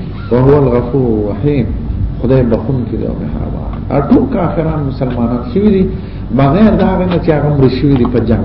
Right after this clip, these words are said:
کې. ټول مسلمانان شوي دي. خپل وطن خلک یې ټول.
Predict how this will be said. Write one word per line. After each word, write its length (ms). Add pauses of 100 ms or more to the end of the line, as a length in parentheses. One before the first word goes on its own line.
کې. 100 (460)
ټول 140 (120)
مسلمانان 560 (160)
شوي 80
دي. 280 (640)
خپل 260
وطن 360 (100)
خلک 280
یې 160
ټول. 160